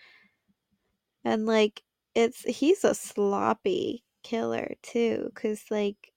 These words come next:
for him to use the toilet, he had a condom, threw the condom away in her apartment. Like,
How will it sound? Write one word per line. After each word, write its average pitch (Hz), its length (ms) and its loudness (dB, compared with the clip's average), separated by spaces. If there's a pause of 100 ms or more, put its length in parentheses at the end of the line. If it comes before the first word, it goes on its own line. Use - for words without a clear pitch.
(160)
for 233 200 -2
him 226 260 -2
to 226 540 2 (140)
use 226 440 -2
the 262 140 -2
toilet, 196 640 -2 (1000)
he 226 140 -2
had 220 240 0
a 254 80 0
condom, 202 960 -6 (1000)
threw 214 280 0
the 285 100 2
condom 226 400 -4
away 208 320 2
in 202 320 -2
her 214 160 -2
apartment. 208 720 -6 (840)
Like, 202 260 0